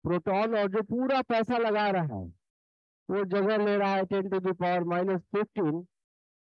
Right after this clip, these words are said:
और जो कुछ पैसा नहीं लगा रहा है वो जगह ले रहा है कितना? ten to the power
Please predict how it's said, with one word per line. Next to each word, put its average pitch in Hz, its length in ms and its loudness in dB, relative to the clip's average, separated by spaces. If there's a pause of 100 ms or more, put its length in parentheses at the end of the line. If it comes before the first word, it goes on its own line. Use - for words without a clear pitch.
(140)
और 143 140 -2
जो 160 100 0
कुछ 240 220 -2
पैसा 226 300 0
नहीं 208 180 2
लगा 185 280 2
रहा 156 240 0
है 139 160 -2 (1000)
वो 156 120 -2
जगह 175 260 0
ले 185 160 0
रहा 185 100 0
है 180 100 0
कितना? 180 260 -4
ten 190 220 -4
to 190 100 -2
the 185 140 -2
power 233 280 -2